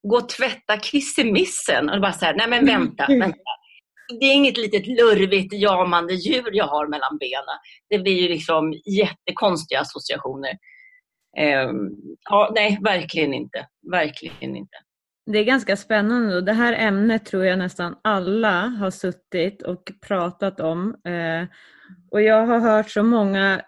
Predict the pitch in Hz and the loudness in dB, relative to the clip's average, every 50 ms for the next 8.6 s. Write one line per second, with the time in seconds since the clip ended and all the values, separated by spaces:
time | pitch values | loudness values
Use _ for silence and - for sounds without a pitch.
0 | _ _ _ - - 262 220 202 196 190 185 - - - 190 170 185 185 196 220 | _ _ _ -4 0 0 2 2 2 0 -2 -6 -6 -6 -4 -4 -2 0 2 2
1 | 226 214 196 175 180 202 208 214 - - 202 190 - 202 196 196 190 185 180 - | 2 2 2 2 0 0 -2 -2 -4 -6 -6 -4 -2 0 2 2 2 2 0 -2
2 | - _ _ _ _ _ - - - - 202 190 190 185 196 - - - - 196 | -6 _ _ _ _ _ -20 -8 -2 0 2 2 2 2 0 -2 -8 -8 -6 -6
3 | 190 - 196 190 180 - 208 208 202 202 202 - - 202 196 202 - 196 196 190 | -4 -4 -6 -6 -4 -2 -2 -2 0 -2 -2 -4 -4 -4 -4 -4 -4 -6 -6 -4
4 | 185 185 180 170 - 190 180 - - 190 190 - 185 - 240 220 214 208 - 170 | -6 -6 -8 -6 -6 -8 -8 -8 -8 -8 -6 -8 -6 -4 -2 -2 -2 -2 -4 -4
5 | 165 185 - _ _ _ _ _ _ _ _ _ 220 240 247 247 262 269 302 311 | -6 -6 -8 _ _ _ _ _ _ _ _ _ 0 2 2 4 4 4 4 4
6 | 320 320 320 - 262 240 202 214 214 208 208 202 190 208 208 - - 208 202 180 | 4 2 2 0 0 0 0 0 0 2 2 0 0 -2 -4 -4 -2 -2 0 0
7 | 190 185 185 185 185 - 190 196 - - 220 214 - - 220 220 214 208 - 269 | 0 0 0 0 -2 -4 -6 -8 -4 -4 -4 -4 -4 -4 -4 -2 -4 -4 -2 -2
8 | 269 254 247 - - 175 175 - - - 185 180 | -2 -2 -2 -4 -6 -6 -6 -6 -6 -8 -8 -8